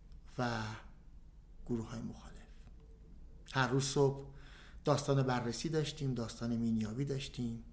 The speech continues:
اتفاق خوبی نبود، داستان‌های خوشایندی نبود. حتی وقتی که جنگ هم تمام شد، اون منطقه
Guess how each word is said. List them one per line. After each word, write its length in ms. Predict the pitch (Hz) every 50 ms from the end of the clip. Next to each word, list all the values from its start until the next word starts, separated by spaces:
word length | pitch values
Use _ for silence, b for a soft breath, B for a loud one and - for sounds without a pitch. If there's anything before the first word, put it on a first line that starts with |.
| - - - - - - -
اتفاق 420 | 165 160 - 180 170 185 175 175
خوبی 260 | 175 - - 175 170 170
نبود، 300 | 160 143 - 120 117 110
داستان‌های 420 | - 120 - - 123 131 135 135
خوشایندی 540 | 135 139 135 131 - 127 123 127 127 127 131
نبود. 280 | 127 120 107 110 113
حتی 340 | - 139 135 135 - 139 139 135 135 B B B B B B B B B
وقتی 260 | 151 147 - - -
که 120 | 147 - 147
جنگ 340 | 120 135 151 156 170 156
هم 160 | 151 143 139 131
تمام 360 | - - 127 123 123 117 113
شد، 340 | - - - 139 143 139 139
اون 100 | - 135
منطقه 680 | 127 123 123 117 - - 120 110 123 131 139 143 147 143